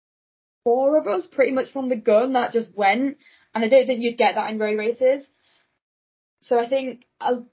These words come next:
I think that the people who do gravel are the type of people that would go out and do a hundred K on their own. They just that, are that type of personalities, and I think that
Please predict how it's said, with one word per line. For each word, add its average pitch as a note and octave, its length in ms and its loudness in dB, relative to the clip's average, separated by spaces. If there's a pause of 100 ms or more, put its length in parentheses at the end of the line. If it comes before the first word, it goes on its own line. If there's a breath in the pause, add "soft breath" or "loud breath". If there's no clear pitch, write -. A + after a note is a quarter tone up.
(800)
I B3 40 -6
think E4 260 -2
that - 160 -8
the D4+ 60 -6
people F4 260 0
who E4 80 -4
do E4 100 0
gravel D4 320 -2
are A3 160 -2
the A#3 80 -2
type A3 200 -4
of G#3+ 80 -14
people A#3 240 -8
that F#3 160 -2
would G3 160 -6
go F#3+ 180 0
out F#3+ 180 -4
and G3+ 120 -16
do F#3 280 0
a F3+ 60 -12
hundred F3+ 260 -12
K G3 140 -2
on F3 100 -2
their F3 180 -8
own. G3 320 -10 (280 soft breath)
They A3 80 -2
just A#3 220 2
that, G#3+ 200 -2
are G3+ 220 4
that G3 240 -2
type F#3+ 300 -8
of F3+ 180 -6 (1300)
personalities, G3 800 -2
and F#3+ 100 -12
I F#3 80 -12
think G3 320 -6 (380)
that - 220 -6